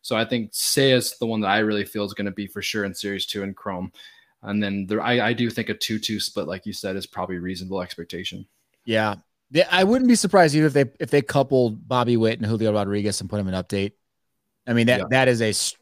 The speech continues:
Speaker 2: strong couple rookies there to carry that <laughs> product.
Speaker 1: Yeah, for sure. It just is unfortunate. I really like to see, I really like to see Julio in Chrome, like, uh, not just
Speaker 2: Yeah.
Speaker 1: Chrome Update, 'cause
Speaker 2: I
Speaker 1: Chrome
Speaker 2: know.
Speaker 1: Update, it's a tougher product to, to get. But yeah, I'm with you.
Speaker 2: Yeah.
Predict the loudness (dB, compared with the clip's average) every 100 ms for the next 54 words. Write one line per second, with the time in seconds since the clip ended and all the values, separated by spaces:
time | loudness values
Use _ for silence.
0 | -10 -8 -2 2 4 2 0 -2 -2 -2
1 | -2 -2 -2 -2 -4 -4 -4 -2 -4 -2
2 | -2 0 0 -2 -8 -12 _ _ -4 0
3 | 0 -2 -6 -2 -2 -4 -12 -16 -18 -4
4 | 4 4 6 4 4 4 4 2 4 4
5 | 4 0 -4 -2 0 0 0 -4 _ _
6 | _ _ 4 8 10 8 2 -2 -2 0
7 | 0 -4 -6 -4 -2 -4 -6 -10 -10 -8
8 | -6 -6 -6 -6 -4 -4 -4 -2 0 -2
9 | -4 -6 -6 -6 -12 -12 -8 -4 -2 0
10 | -2 -2 -6 -6 -10 -10 -10 -6 -6 -6
11 | -8 -4 -4 -4 -8 -18 -20 _ -10 -6
12 | -4 -4 -8 -14 _ -10 -6 -6 -6 -12
13 | -20 -20 -20 _ 0 0 2 -2 -4 _
14 | _ -20 -12 -4 0 0